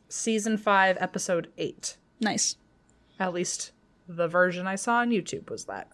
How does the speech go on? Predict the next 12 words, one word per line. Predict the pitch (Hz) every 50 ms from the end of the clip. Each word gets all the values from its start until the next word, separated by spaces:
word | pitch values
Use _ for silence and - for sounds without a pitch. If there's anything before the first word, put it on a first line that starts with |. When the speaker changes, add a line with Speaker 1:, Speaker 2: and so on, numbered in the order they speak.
| _ -
Speaker 1:
So, | - - - 220 180 131 156 - - _ - - - - - - - - - - _ -
uh, | 208 208 208 208 202 202 202 196 202 202 202 190 - - _ _ _ _ _
May | - 214 220 220 233 233 247 269 294 311 320 302 302
nineteen | 233 233 233 233 233 - 254 226
sixty-seven | 208 - 226 - - - 214 - - 175 165 165 - -
is | - - - -
where | 127 123
this | - - - -
takes | - - - - -
place, | - - - - 208 - -
my | - 147 147
friend. | - - - - - 190 -